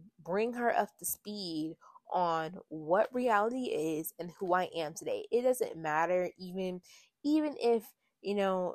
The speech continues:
those things were true in the past, I know that that's not who I am today. So why do I have to still subscribe to those, those, uh,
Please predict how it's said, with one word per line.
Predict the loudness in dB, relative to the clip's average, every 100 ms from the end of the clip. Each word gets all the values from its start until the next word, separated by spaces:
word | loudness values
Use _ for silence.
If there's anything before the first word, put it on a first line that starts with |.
| -8
those | 0 4 6 6 2
things | 0 0 0 0
were | 2 2
true | -2 -8 -4 -2
in | -2
the | -4
past, | 2 2 4 0 -2 -6 -14 -6
I | -2 0 0
know | 0 0
that | -2
that's | -6 -8
not | -10 -10
who | -10 -6
I | -6 -6
am | -8
today. | -8 -4 -4 -4 -8 _ _
So | -8 -2
why | 0 4 4 4
do | 2
I |
have | 0 -6
to | -12
still | -6 -4
subscribe | -4 -8 -12 2 4 6 4 4 0 _ -14 -12 -8
to | -4 -4 -4 -8 -12 _ _ _ _ _ _ _ _ _ _ _
those, | 4 6 6 4 0 -4 0
those, | 2 2 -2
uh, | -4